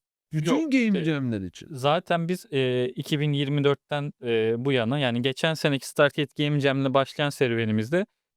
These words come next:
Speaker 2: birçok üniversitenin de düzenlediği, e, jam'leri, e, host ettik. Onların da aynı şekilde ge-, e, game aktörü ve jam aktörü olarak yanlarında olduk. E, bundan sonra da, e,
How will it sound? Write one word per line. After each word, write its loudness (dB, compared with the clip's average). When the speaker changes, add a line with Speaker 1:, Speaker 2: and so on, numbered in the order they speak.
Speaker 2:
birçok -2
üniversitenin 0
de 0
düzenlediği, 0
e, 2
jam'leri, 2
e, 2
host -2
ettik. -6
Onların 0
da 4
aynı 0
şekilde -2
ge-, 0
e, 0
game 2
aktörü -2
ve 0
jam 0
aktörü -2
olarak 2
yanlarında 0
olduk. 0
E, 2
bundan 2
sonra 2
da, 2
e, 0